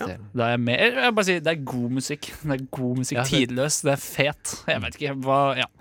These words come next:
Speaker 1: Jeg forstår sjanger-, sjangeren, eh, ropende nynning.
Speaker 3: <laughs> Som det var.
Speaker 1: Ja, det er jo det der.
Speaker 2: Ja, det er.
Speaker 3: In-, ja.
Speaker 1: Ropenynner.
Speaker 3: På indisk.
Speaker 2: En
Speaker 3: På
Speaker 2: ropende
Speaker 3: indisk.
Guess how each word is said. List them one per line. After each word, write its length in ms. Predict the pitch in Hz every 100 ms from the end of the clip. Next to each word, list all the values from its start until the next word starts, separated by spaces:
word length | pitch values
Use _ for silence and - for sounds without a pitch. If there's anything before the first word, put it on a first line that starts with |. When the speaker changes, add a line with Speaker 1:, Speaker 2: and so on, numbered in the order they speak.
| - -
Speaker 1:
Jeg 140 | 156
forstår 240 | 185 170
sjanger-, 300 | 170 139 135
sjangeren, 420 | - 131 123 131 131
eh, 460 | 127 127 - 202
ropende 400 | 156 113 - 120
nynning. 320 | 127 117 151 208 _ -
Speaker 3:
<laughs> 460 | 170 175 - - 233
Som 320 | - 180 151
det 100 | 143
var. 180 | 127 135 185 -
Speaker 1:
Ja, 80 | 151
det 40 |
er 100 | 139
jo 60 | -
det 80 | 147
der. 260 | 170 -
Speaker 2:
Ja, 80 | 147
det 120 | 143
er. 40 | 165
Speaker 3:
In-, 220 | 160 160
ja. 140 | 170 160
Speaker 1:
Ropenynner. 580 | 139 - 120 120 180 220 _
Speaker 3:
På 180 | 175 170
indisk. 480 | 147 135 165 - - - - 113
Speaker 2:
En 120 | 131
Speaker 3:
På 60 |
Speaker 2:
ropende 280 | 147 135
Speaker 3:
indisk. 80 | 123